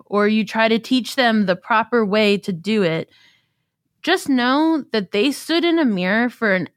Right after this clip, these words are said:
hour probably before they came to the masjid, and this is their best.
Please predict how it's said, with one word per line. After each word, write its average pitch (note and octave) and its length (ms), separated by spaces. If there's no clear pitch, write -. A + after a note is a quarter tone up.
hour G3+ 560
probably B3 640
before G#3+ 480
they G#3+ 160
came A3+ 260
to A3+ 120
the G#3+ 100
masjid, G#3 600
and A3+ 300
this A#3+ 340
is C4+ 200
their A3 300
best. - 960